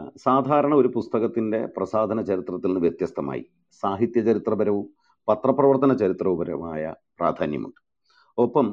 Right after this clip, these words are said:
ഇന്ത്യൻ ജനാധിപത്യത്തിൻ്റെ ചരിത്രത്തെക്കുറിച്ചുകൂടി ഈ പുസ്തകത്തിൻ്റെ പ്രസിദ്ധീകരണം നമ്മെ ഓർമ്മിപ്പിക്കുന്നുണ്ട്. ആയിരത്തി തൊള്ളായിരത്തി എഴുപതുകളുടെ ആദ്യത്തിലാണ്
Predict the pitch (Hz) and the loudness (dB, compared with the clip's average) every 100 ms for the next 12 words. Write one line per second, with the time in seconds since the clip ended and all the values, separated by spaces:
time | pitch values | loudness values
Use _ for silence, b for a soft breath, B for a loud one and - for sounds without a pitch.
0 | - _ _ 131 151 180 156 131 139 135 | -6 _ _ 2 6 6 8 6 4 4
1 | 135 135 127 123 120 120 101 107 117 117 | 2 2 2 2 2 2 0 2 0 0
2 | 98 95 - 90 87 90 90 _ 98 85 | 0 -2 -2 -2 0 -4 -8 _ -8 -6
3 | 87 - 101 104 101 101 92 - 85 78 | -8 -6 -4 -4 -4 -4 -6 -12 -12 -6
4 | 90 85 78 64 - b b _ 87 87 | -2 -2 -2 -6 -14 b b _ 0 0
5 | 78 80 87 - 69 - - _ _ _ | 0 -2 -4 -4 -10 -14 -16 _ _ _
6 | _ _ _ _ _ - 135 156 151 165 | _ _ _ _ _ -2 2 4 2 2
7 | 165 139 135 131 135 120 - 104 110 123 | 4 4 4 2 2 0 0 -2 0 4
8 | 123 113 101 85 85 90 85 69 69 | 4 4 4 2 -2 -4 -2 -4 -6